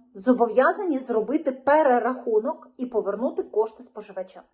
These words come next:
Для більшості українців це відбувається автоматично, у вигляді зменшення майбутніх платіжок. Тобто, якщо ви переплатили, у вас просто зменшиться сума в квитанції. В Держспоживслужбі закликали громадян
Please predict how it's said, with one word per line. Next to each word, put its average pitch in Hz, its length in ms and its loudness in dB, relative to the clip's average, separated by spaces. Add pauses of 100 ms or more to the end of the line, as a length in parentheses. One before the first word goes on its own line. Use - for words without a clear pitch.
(600)
Для 233 120 4
більшості 381 480 2
українців 247 800 -2
це 349 200 4
відбувається 277 720 0
автоматично, 208 760 -10 (120)
у 220 100 -4
вигляді 233 400 2
зменшення 247 560 -4
майбутніх 214 560 0
платіжок. - 440 -8 (540)
Тобто, 311 240 4
якщо 311 380 4
ви 311 160 -2
переплатили, 233 800 0 (120)
у 220 80 -2
вас 285 180 2
просто 247 340 -6
зменшиться 233 640 -4
сума 208 340 0
в - 120 -18
квитанції. - 600 -20 (600)
В 185 80 -10
Держспоживслужбі 247 1400 0
закликали 247 640 0 (200)
громадян 214 760 0